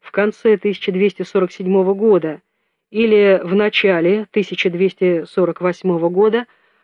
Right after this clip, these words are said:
появились при дворе Гуюка, хан сделал Андрея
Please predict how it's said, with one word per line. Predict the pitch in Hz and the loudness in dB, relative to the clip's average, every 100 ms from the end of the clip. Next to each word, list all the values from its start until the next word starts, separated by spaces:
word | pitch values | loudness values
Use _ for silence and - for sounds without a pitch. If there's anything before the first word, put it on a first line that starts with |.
| _ | _
появились | 202 226 277 294 247 | 0 2 2 0 0
при | - 214 | -2 -2
дворе | 185 214 220 | 0 2 2
Гуюка, | 180 190 196 294 302 180 156 147 | 2 0 2 -2 -2 -4 -6 -10
хан | _ - 208 302 294 | _ -8 -2 0 0
сделал | 190 175 277 254 | -2 -4 -2 0
Андрея | 220 185 220 277 | -2 -2 -2 -2